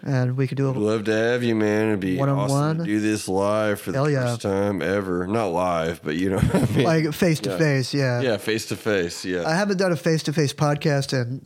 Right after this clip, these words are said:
Speaker 1: in over a year now, and it's like, I used to do them, you know, a few times a month, and
Speaker 2: Mm-hmm.
Speaker 1: it's weird.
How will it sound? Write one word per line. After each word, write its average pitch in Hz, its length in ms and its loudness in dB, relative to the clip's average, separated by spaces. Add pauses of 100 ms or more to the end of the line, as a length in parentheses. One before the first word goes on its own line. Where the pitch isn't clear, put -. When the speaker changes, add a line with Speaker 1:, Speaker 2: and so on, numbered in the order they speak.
Speaker 1:
in 156 360 -4 (260)
over 156 260 0
a 139 60 0
year 175 240 0
now, 139 300 -2
and 151 180 -4
it's - 180 -8
like, 123 500 -2
I 151 80 0
used 139 280 -2
to 160 60 -4
do 156 120 0
them, 131 500 -2 (880)
you 196 120 0
know, 127 380 0 (220)
a - 40 -20 (560)
few 135 140 -2
times 147 240 0
a 147 40 2
month, 160 560 -2
and 139 440 -2 (120)
Speaker 2:
Mm-hmm. 101 340 0 (420)
Speaker 1:
it's 131 120 -6
weird. 147 460 0